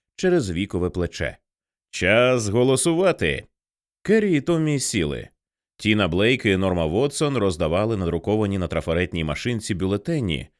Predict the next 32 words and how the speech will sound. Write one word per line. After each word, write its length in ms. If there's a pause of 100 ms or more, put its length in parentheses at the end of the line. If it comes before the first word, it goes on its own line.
(240)
і 100
коли 220
Норма 360
підкинула 580
один 480
на 100
їхній 360
стіл 420
і 120
видихнула 680 (140)
«Удачі!», 680 (560)
Керрі 320
взяла 460
бюлетень 720
і 100
подивилася 640
його. 380 (540)
Тоді 220
в 80
неї 260
відкрився 540
рот. 300 (600)
«Томмі, 540
ми 360
теж 380
тут 260
є?» 400 (840)
«Ага, 520 (160)
я 280
бачив», — 440
сказав 400
він. 220